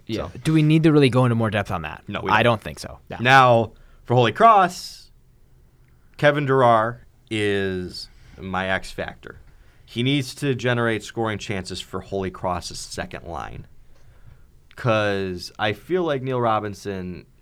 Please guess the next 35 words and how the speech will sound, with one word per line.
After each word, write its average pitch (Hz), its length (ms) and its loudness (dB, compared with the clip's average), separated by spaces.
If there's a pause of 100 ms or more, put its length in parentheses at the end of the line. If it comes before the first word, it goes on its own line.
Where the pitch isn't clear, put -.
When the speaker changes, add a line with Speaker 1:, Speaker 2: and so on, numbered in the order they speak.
(100)
Speaker 2:
can 98 180 -8
help 98 500 -4 (120)
as 98 220 -10
far 101 200 -4
as 90 120 -6
the 92 80 -14
top 95 300 -6
line's 92 260 -8
concerned. 95 640 -12 (280)
I 104 120 -2
feel 123 220 -4
like 113 180 0
because 113 360 -4
these, 113 200 -8 (100)
the, 139 140 -12 (100)
neith-, 160 360 0
like 131 140 0
I 131 40 2
said, 101 180 -4
neither 175 180 2
of 160 60 -2
these 139 180 -4
two 117 160 -6
teams 92 380 -8
are, 90 320 -4 (540)
uh, 92 200 0
statistically 110 920 -8
outstanding 92 600 -4
offensively 71 800 -12
in 92 120 -8
terms 92 280 -8
of 87 120 -16
points 92 340 -8
scored 104 300 -4
Speaker 1:
Agreed. 90 320 -6